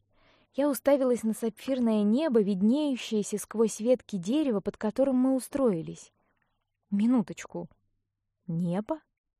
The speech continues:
Лишь сейчас осознала, что лежу на спине. Даже и не заметила, когда мы сменили положение, и я оказалась снизу. О, богиня, а еще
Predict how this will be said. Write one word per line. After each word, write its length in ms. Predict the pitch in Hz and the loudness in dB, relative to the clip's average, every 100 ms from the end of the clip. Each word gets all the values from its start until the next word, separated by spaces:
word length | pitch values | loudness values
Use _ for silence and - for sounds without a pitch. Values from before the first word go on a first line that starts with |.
| _ _ _ _ 190 | _ _ _ _ -4
Лишь 300 | 180 196 - | -2 -2 -4
сейчас 520 | 247 - 311 247 - | -8 -2 -2 -2 -6
осознала, 640 | - - 185 165 226 294 226 | -10 -6 -4 -2 -2 0 -4
что 200 | - 202 | -2 -2
лежу 300 | 190 180 277 | 0 0 0
на 100 | 285 | -2
спине. 580 | - 320 349 302 165 - _ _ _ _ _ _ _ - | -6 -8 -6 -4 -6 -12 _ _ _ _ _ _ _ -8
Даже 320 | 185 202 196 | -4 0 2
и 80 | 226 | 4
не 140 | 233 | 4
заметила, 640 | 226 269 349 415 226 196 185 | 2 2 2 0 0 0 0
когда 360 | 208 185 285 | 0 2 4
мы 100 | 254 | 4
сменили 400 | - 226 277 240 | 2 2 4 2
положение, 760 | - 190 190 220 392 311 185 - - - - | 2 0 0 0 0 0 -2 -4 -18 -10 -2
и 80 | |
я 240 | 190 233 302 | 0 2 2
оказалась 500 | 254 247 302 302 294 | 0 4 4 4 0
снизу. 560 | - 381 254 151 160 - _ _ _ _ _ _ _ _ | -2 -2 -2 -4 -10 -16 _ _ _ _ _ _ _ _
О, 180 | - 240 | -6 -4
богиня, 960 | 202 202 185 180 240 240 202 202 - 220 - | -2 -4 -4 -4 -4 -4 -4 -8 -10 -14 -6
а 80 | 226 | -4
еще 360 | 233 - 302 | -4 -2 -2